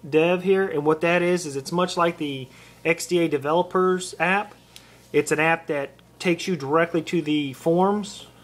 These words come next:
and on there you can download a lot of different themes and applications, different tweaks and everything just for this rom. Um, so what we're gonna do now is let's go ahead and take a look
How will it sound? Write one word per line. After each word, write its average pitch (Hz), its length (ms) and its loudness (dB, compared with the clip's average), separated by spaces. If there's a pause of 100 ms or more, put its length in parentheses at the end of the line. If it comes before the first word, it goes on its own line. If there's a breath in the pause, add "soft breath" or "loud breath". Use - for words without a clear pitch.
(640 loud breath)
and 139 260 -2
on 160 320 4
there 160 160 2
you 156 180 -2
can 147 180 -4
download 147 440 0
a 135 60 0
lot 139 280 0
of 139 120 -6
different 139 720 -6 (440)
themes 160 560 -2
and 143 100 -6
applications, 147 800 -4
different 143 420 -2
tweaks 151 420 -4
and 143 100 -4
everything 139 480 -6
just 143 320 0
for 135 260 2
this 123 260 -6
rom. 113 300 -8 (2000 loud breath)
Um, 127 200 -6
so 143 140 0
what 151 80 4
we're 143 80 -2
gonna 151 180 2
do 147 160 0
now 170 280 2
is 165 100 -2
let's 160 160 -2
go 175 140 2
ahead 170 180 4
and 147 100 -6
take 165 260 0
a 147 100 0
look 165 420 2